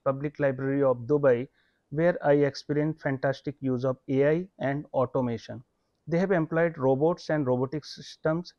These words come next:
integrated with R F I D, including augmented and virtual reality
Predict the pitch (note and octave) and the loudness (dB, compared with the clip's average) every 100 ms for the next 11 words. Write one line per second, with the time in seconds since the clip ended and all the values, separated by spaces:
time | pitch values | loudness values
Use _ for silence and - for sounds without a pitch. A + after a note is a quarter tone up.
0 | _ C#3 C3+ C3+ C3+ C3+ C3+ C3 - C3+ | _ -4 -4 -2 -2 -2 -6 -6 -2 2
1 | C#3 E3 F3 E3+ E3+ C#3+ C3 C3 B2+ C3+ | 4 4 2 2 0 -2 -2 -2 -2 -2
2 | - C3 B2 C3+ C3+ D3+ D3+ C3+ D3 B2+ | 0 0 0 -4 -6 -6 -6 -6 -4 -4
3 | A#2 - C3+ A#2+ A2 A2 D3+ | -4 -2 -2 -2 -2 -6 -10